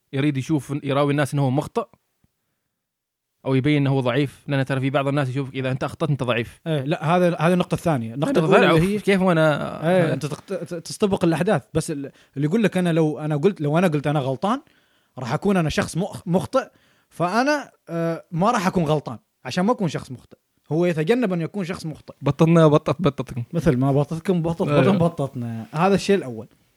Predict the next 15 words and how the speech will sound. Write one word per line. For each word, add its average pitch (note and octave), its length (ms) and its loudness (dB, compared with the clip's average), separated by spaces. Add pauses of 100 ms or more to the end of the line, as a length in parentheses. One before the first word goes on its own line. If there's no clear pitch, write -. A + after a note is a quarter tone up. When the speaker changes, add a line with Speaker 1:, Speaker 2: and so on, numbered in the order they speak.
(480)
Speaker 2:
يقول F#3 260 0
لك G#3+ 120 0
الشخص، G3 320 0
الشيء G3+ 420 -2
الثاني، G#3+ 540 -2 (760)
آه، D3 1000 -2 (560)
آه، C3 420 -6
اللي B2+ 180 -4
هو C#3+ 500 2 (1300)
الناس D#3 500 -4
اللي D3 160 0
يواجهوا C#3+ 560 0
صعوبة C#3 420 -2
في - 120 -6
هالشيء. D#3+ 480 -4